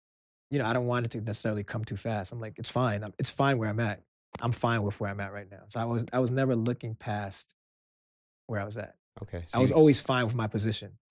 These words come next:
Speaker 2: Uh, you weren't, like, looking at the thirty under thirty lists
Speaker 1: No.
Speaker 2: and
Speaker 1: I didn't even, I didn't even know about thirty under thirty. That's how, you know,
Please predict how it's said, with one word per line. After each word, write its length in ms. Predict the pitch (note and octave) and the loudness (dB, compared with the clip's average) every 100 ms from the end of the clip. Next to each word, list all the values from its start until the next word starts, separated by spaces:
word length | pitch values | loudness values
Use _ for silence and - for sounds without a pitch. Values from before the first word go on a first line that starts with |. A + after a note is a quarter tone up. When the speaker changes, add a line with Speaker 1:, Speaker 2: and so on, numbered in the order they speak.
| - | -6
Speaker 2:
Uh, 40 | |
you 180 | G2 G#2+ | -4 0
weren't, 240 | G#2+ F#2+ | 0 -2
like, 140 | F#2+ F#2+ | -2 -2
looking 220 | G2 G2 | -2 -2
at 80 | F2+ | -4
the 80 | F#2+ | 0
thirty 280 | A2 G2 | 0 2
under 140 | G2 F#2+ | 0 -2
thirty 280 | G#2 G2+ F#2+ | 0 0 0
lists 380 | G2+ G2 - D3+ | -2 -2 0 4
Speaker 1:
No. 180 | A#2+ | 4
Speaker 2:
and 260 | G2 G2 G2 - _ _ _ - | 2 -2 -6 -12 _ _ _ -4
Speaker 1:
I 100 | B2 | 0
didn't 120 | D3+ | 2
even, 340 | C#3+ C#3 C3+ - _ _ - | 2 2 -4 -8 _ _ 0
I 60 | C#3+ | 6
didn't 100 | F#3+ | 8
even 160 | F3+ | 10
know 120 | E3+ G3+ | 10 8
about 280 | D3 C3 | 6 4
thirty 180 | C3+ B2 | 4 4
under 160 | A#2 A#2 | 4 0
thirty. 280 | A#2 G#2+ G#2 | 0 0 -2
That's 200 | A2 B2 | -4 0
how, 240 | C#3 A#2 - - | 0 0 -6 -10
you 120 | A2+ | -10
know, 120 | G#2+ | -12